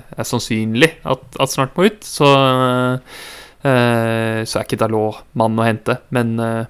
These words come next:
men hvis du står relativt godt og, og vil, eh, og, og har poeng å tjene denne,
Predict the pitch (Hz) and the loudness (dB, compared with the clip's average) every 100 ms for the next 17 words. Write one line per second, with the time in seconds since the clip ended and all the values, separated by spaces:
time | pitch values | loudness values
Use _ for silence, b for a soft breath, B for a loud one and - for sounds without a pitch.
0 | - - 120 113 123 - 113 110 110 110 | -10 -6 -4 -4 -6 -2 0 0 -2 -4
1 | - - - - 127 120 - 117 113 113 | -8 -6 -8 -6 0 0 2 0 0 -2
2 | 113 113 113 113 117 117 - - - - | -4 -4 -4 -4 -6 -10 -18 -18 -16 -8
3 | 127 113 - 113 113 113 113 110 113 113 | -6 -2 -2 -2 -2 -4 -4 -2 -2 -2
4 | 117 110 110 | -2 -2 -2